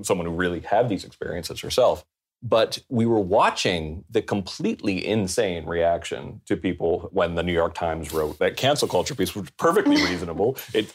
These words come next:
Speaker 1: all the data points to this. People are terrified of it. Like, that, basically anything you can do to prove that it's there, it's all there. Just people sort of wish it away.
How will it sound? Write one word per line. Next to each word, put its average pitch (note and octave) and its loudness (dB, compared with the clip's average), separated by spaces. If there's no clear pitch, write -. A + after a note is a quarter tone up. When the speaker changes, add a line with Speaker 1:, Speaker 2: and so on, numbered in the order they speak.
Speaker 1:
all E3 6
the D3 4
data F#2+ 4
points F#2+ -2
to F2+ 0
this. E2+ 0
People A2+ 0
are A2+ 4
terrified A2 2
of G#2 -2
it. C#3+ 0
Like, - 0
that, B2 -2
basically D#3 2
anything D#3 2
you B2 4
can A#2 0
do G#2 4
to F2+ 0
prove A2+ 0
that F2+ 2
it's E2 -12
there, C#3 4
it's A2+ 0
all A#2+ 4
there. G2+ 2
Just G2+ -6
people G2+ 0
sort F2+ -2
of E2 -4
wish F#2 0
it E2+ -2
away. - 0